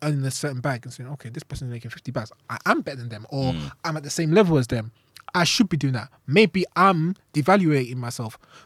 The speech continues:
Speaker 1: Next to me, I'm saying, Yo, this is my price, take it or leave it.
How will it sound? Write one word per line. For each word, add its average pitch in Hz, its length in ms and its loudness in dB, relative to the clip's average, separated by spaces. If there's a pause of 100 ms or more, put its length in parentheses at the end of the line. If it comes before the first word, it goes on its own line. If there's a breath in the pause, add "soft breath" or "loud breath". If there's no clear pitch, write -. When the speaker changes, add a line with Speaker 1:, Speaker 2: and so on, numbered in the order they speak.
(140 loud breath)
Speaker 1:
Next 190 240 2
to 165 60 2
me, 165 180 4
I'm 156 140 0
saying, 147 280 0
Yo, 143 300 4 (520)
this 202 140 4
is 180 120 0
my 156 140 2
price, 139 400 2 (320 soft breath)
take 135 260 -2
it - 20 -10
or 151 80 -6
leave 208 240 0
it. 107 120 -12